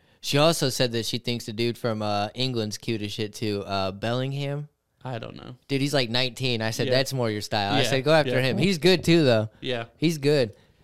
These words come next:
Speaker 1: And I was like, "Go after him."
Speaker 2: I, I kinda want Netherlands to win then, 'cause if they win,
Speaker 1: I don't
Speaker 2: like,
Speaker 1: want fucking Netherlands to win.
Speaker 2: Well, if they
Speaker 1: Fuck
Speaker 2: win, it,
Speaker 1: Netherlands. You
Speaker 2: it,
Speaker 1: re-, fuck Netherlands.
Speaker 2: it makes it okay
Speaker 1: Oh, it
Speaker 2: because
Speaker 1: does
Speaker 2: it's
Speaker 1: not
Speaker 2: like
Speaker 1: make
Speaker 2: we,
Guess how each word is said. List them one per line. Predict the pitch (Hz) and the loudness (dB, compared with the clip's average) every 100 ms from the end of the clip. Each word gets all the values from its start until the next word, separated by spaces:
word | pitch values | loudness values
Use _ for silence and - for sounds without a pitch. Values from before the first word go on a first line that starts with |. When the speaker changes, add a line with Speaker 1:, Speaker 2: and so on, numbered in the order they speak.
| - | -4
Speaker 1:
And | 160 | 0
I | |
was | 180 160 | 2 2
like, | 147 | 2
"Go | 175 | 2
after | 165 123 98 | 0 0 -4
him." | 98 98 | -6 -2
Speaker 2:
I, | 180 196 | -2 0
I | 196 | -2
kinda | 214 247 | -2 -2
want | 240 214 | 0 -2
Netherlands | 165 185 359 214 139 123 123 | 0 2 2 0 -2 -2 -4
to | 123 | -6
win | 120 117 117 | -6 -6 -6
then, | 117 113 | -8 -10
'cause | - 143 | -6 -4
if | 151 - | -4 -2
they | 156 202 | 0 2
win, | 156 190 196 151 | 2 0 0 0
Speaker 1:
I | |
don't | 208 | 2
Speaker 2:
like, | 131 | 4
Speaker 1:
want | 220 | 2
fucking | 208 185 151 | 2 0 0
Netherlands | 131 131 135 135 123 | -2 -2 -2 -4 -6
to | 120 | -4
win. | 120 147 190 | -4 -4 -2
Speaker 2:
Well, | 190 226 | 4 4
if | 214 | 6
they | 220 220 | 4 4
Speaker 1:
Fuck | |
Speaker 2:
win, | 208 254 226 | 6 6 6
it, | |
Speaker 1:
Netherlands. | 156 135 127 117 107 | 4 4 2 -2 -4
You | 135 247 | 0 0
Speaker 2:
it, | 277 | 0
Speaker 1:
re-, | 240 - | -6 -6
fuck | - 311 285 | -2 -2 -2
Netherlands. | 160 117 104 95 | -2 -2 -2 -4
Speaker 2:
it | 196 | -2
makes | 202 214 220 | 0 0 2
it | 202 | 2
okay | 196 - 240 214 | 0 0 2 4
Speaker 1:
Oh, | 226 262 | 6 6
it | 208 202 | 4 2
Speaker 2:
because | 220 202 | 4 4
Speaker 1:
does | |
Speaker 2:
it's | 185 | 6
Speaker 1:
not | 220 | 6
Speaker 2:
like | 196 165 | 6 6
Speaker 1:
make | |
Speaker 2:
we, | 196 | 6